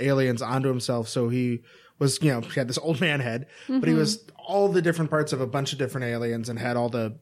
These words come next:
Speaker 1: benefits and attributes. He was also super wily and knew kind of the Men in Black style.
Speaker 2: Mm-hmm.
Speaker 1: And that was a much more interesting version of what I think Adam kind of was trying to do by, like,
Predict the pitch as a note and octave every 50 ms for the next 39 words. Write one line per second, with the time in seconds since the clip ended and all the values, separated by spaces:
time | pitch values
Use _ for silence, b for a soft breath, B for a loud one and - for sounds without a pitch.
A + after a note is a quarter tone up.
0 | _ - D#3+ D#3+ D3+ - D#3 C3+ - C#3 B2+ A#2+ A#2 - - B2+ A2+ A2+ A2+ A2
1 | A2 - - B B B B B B _ - F3 F3 F#3 F#3 E3 - E3+ D3+ -
2 | - G3+ F#3 D3 F3 E3+ D#3+ C#3+ C3 B2 B2+ C3+ C3+ B2+ C3+ C3+ C3 B2+ B2+ -
3 | B2 B2 B2 B2 A#2 A#2 A#2 C#3 C3+ C#3 C#3 C3+ C3+ C3+ C3 B2+ - - C3+ B2+
4 | B2+ B2 A#2 B2 - - C#3+ B2 B2+ B2 A#2+ B2 B2 B2 B2 A#2 B2+ B2+ A#2 A2+
5 | A2 - - - - - E3+ D3 C#3 B2 A2 G#2 G2 A2 - - C4 B3 A3+ G#3
6 | A3 G#3+ G3+ G3 F#3+ F#3+ F#3 E3+ F3+ A3 B3 A#3+ A#3+ G#3 F#3+ G3 G3 A3 A#3+ A#3+
7 | - G#3 G#3 G3 F#3 F3 E3 - - E3+ E3 D3 C#3+ D3 C#3 C3+ D3+ C#3+ B2+ B2+
8 | C#3 C3+ C3+ C3 A#2 D3 C#3+ C3 - - C3 C3+ C#3 C#3 C3 B2+ B2 A2+ A2 -
9 | _ _ _ _ _ _ _ _ _ _ _ _ _ _ _ _ - - - -
10 | D#3+ F3 F#3 F#3 F#3 G3 G3 - G3+ F#3+ F#3+ G3 G3 F#3 F#3 G3+ G3 G3 F#3+ D#3+
11 | C3+ C#3+ C#3 C3+ C3 B2 - B